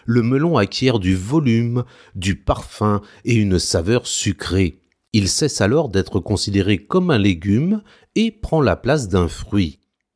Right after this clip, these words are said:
À la Renaissance, des moines le cultivent pour les papes dans leur résidence d'été de Cantalupo, près de Rome,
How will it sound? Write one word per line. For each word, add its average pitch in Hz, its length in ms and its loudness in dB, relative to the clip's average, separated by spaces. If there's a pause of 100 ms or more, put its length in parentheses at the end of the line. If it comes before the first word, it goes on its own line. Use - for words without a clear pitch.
(160)
À 98 80 2
la 90 120 2
Renaissance, 110 760 0 (400)
des 104 220 0
moines 160 340 0
le 117 120 0
cultivent 147 600 -4
pour 92 220 0
les 85 160 2
papes 120 720 -2
dans 104 180 0
leur 95 200 2
résidence 110 640 0
d'été 95 460 0
de 90 280 -4
Cantalupo, 101 920 0
près - 280 -6
de 85 100 -4
Rome, 139 560 0